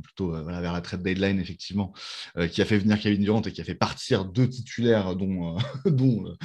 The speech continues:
le chouchou du public, Michael Bridges. Donc, bref, plein de,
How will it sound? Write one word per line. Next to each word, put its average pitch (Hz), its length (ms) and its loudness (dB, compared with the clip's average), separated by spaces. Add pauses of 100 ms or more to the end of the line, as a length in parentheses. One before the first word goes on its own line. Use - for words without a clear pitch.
(120)
le 123 140 6
chouchou 135 400 2
du 123 100 -2
public, 120 240 -2
Michael 113 220 4
Bridges. 120 320 4
Donc, 135 160 6
bref, 107 200 2
plein 170 140 4
de, 127 320 4